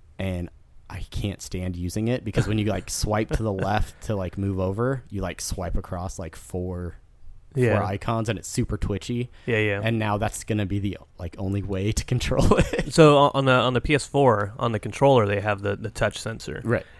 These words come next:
Speaker 2: And, uh, um, they, you can use that to, to type, right? And it's
Speaker 1: Mm.
Speaker 2: same, same thing where it's like, um, I, I know there are people out there who, who say it's actually faster once you, you know, once you get
Speaker 1: Get
Speaker 2: used
Speaker 1: used
Speaker 2: to
Speaker 1: to
Speaker 2: it.
Speaker 1: it,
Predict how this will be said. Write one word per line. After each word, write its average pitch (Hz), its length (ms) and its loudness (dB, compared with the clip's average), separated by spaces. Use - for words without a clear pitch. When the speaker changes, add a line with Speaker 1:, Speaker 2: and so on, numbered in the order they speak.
Speaker 2:
And, 120 200 4
uh, 110 340 6
um, 107 540 0
they, 123 480 2
you 131 160 -2
can 139 140 -4
use 123 200 2
that 120 240 4
to, 110 220 -2
to - 140 -10
type, 110 320 2
right? 117 280 0
And 123 220 -2
it's 120 200 0
Speaker 1:
Mm. 110 40 2
Speaker 2:
same, 151 240 2
same 139 240 0
thing 117 300 0
where 101 120 -4
it's - 140 -8
like, 104 320 -4
um, 104 420 -2
I, 101 120 0
I 139 60 4
know 143 180 8
there 131 100 4
are 117 40 -4
people 120 240 -2
out 117 140 4
there 110 160 0
who, 110 400 -2
who 104 120 -6
say 117 160 0
it's - 120 -4
actually 107 280 0
faster 107 600 -2
once 113 280 -4
you, 101 260 -4
you 113 120 -8
know, 92 80 -8
once 98 220 -8
you 104 60 -6
get 98 100 -8
Speaker 1:
Get 92 100 -2
Speaker 2:
used 92 200 -4
Speaker 1:
used - 40 -4
Speaker 2:
to - 0 -
Speaker 1:
to - 80 -2
Speaker 2:
it. 95 120 -6
Speaker 1:
it, 101 80 -14